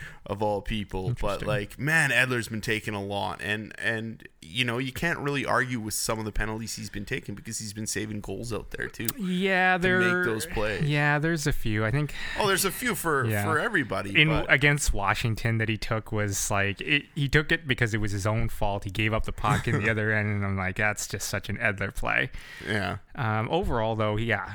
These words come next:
Speaker 2: you can't ask much more of either of those guys.
Speaker 1: No,
Speaker 2: Tanev
Speaker 1: you
Speaker 2: and
Speaker 1: can't.
Speaker 2: Edler playing, like, serious minutes.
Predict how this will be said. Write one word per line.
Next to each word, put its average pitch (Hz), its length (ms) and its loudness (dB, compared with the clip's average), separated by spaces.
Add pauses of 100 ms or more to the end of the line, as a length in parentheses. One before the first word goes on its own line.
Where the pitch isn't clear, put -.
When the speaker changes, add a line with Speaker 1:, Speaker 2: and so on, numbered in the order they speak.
Speaker 2:
you 120 100 0
can't 156 240 4
ask 135 240 4
much 120 200 0
more 107 320 2
of 98 100 -2
either 117 360 0
of 87 80 -4
those 101 240 -2
guys. - 480 -2
Speaker 1:
No, 120 80 4
Speaker 2:
Tanev 117 260 2
Speaker 1:
you - 60 -4
Speaker 2:
and 117 300 4
Speaker 1:
can't. 110 220 2
Speaker 2:
Edler 107 240 0
playing, 104 540 0
like, 98 340 -6 (140)
serious 117 720 0
minutes. 101 520 -2